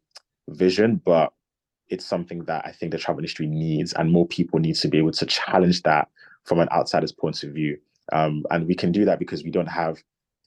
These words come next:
thirty, forty years in the travel industry. You know, we, we come from first principles. We come from a place where we felt the problem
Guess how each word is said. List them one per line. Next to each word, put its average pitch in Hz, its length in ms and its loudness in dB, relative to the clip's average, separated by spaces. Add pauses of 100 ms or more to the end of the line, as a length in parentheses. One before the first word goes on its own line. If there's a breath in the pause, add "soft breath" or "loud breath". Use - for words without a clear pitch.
(120)
thirty, 85 320 -2
forty 85 380 -8
years 78 460 -4 (260)
in 90 120 0
the 80 60 -4
travel 82 260 0
industry. 76 760 -6
You 85 80 2
know, 78 120 2
we, 80 300 0 (180 soft breath)
we 87 80 4
come 95 260 0
from 82 340 0 (440 soft breath)
first - 320 2
principles. 85 480 -2
We 82 80 -2
come 87 220 0
from 82 180 0
a 78 60 -2
place 80 320 0
where 78 140 4
we 78 100 0
felt - 300 0
the 90 80 0
problem 78 440 0